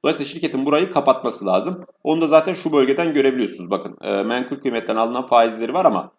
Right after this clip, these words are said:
burada özellikle şu, e, nereye koymuştuk onu?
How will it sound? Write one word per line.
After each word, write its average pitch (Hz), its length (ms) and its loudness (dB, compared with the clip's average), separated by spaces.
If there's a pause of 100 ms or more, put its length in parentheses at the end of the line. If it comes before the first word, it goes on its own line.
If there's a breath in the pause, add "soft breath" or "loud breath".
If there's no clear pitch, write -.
(200)
burada 131 300 0
özellikle 135 480 0
şu, - 440 -6 (440)
e, 98 60 -6 (1500)
nereye 104 320 -4
koymuştuk - 420 -12
onu? 147 300 -8